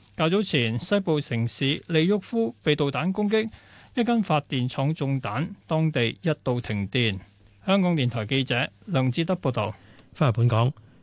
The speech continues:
Speaker 2: 香港社會工作者總工會嘅調查發現，約兩成八受訪社福界從業員喺舊年離職，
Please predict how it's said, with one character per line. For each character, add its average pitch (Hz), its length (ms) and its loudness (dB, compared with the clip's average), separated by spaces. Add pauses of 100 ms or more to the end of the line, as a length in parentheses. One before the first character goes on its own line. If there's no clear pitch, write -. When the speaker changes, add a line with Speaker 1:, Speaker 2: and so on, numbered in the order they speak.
(160)
Speaker 2:
香 196 140 6
港 165 160 4
社 135 260 -2
會 147 100 2
工 170 200 4
作 131 160 -2
者 123 180 -2
總 123 240 0
工 151 220 2
會 131 140 0
嘅 123 40 -2
調 107 160 0
查 104 180 -4
發 120 200 -2
現， 107 400 0
約 139 180 2
兩 123 240 2
成 110 280 -2
八 135 140 0
受 117 260 0
訪 135 260 2
社 123 180 0
福 151 120 0
界 131 180 0
從 110 300 0
業 127 200 -6
員 110 140 2
喺 147 80 4
舊 113 220 0
年 135 140 6
離 98 200 0
職， 160 220 2